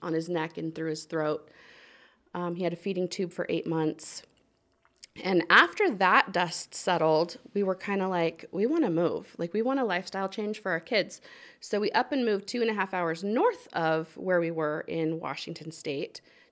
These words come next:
to Spokane area, which is the northeastern side of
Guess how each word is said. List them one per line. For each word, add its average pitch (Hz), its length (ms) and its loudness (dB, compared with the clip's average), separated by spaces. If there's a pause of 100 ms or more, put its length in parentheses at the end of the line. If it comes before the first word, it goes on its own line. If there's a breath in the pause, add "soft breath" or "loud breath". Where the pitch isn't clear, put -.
to 190 340 -2
Spokane 277 640 0
area, 156 380 0
which 170 160 -8
is 170 140 -6
the 180 100 -4
northeastern 180 880 -4
side 165 260 -6
of 165 160 -8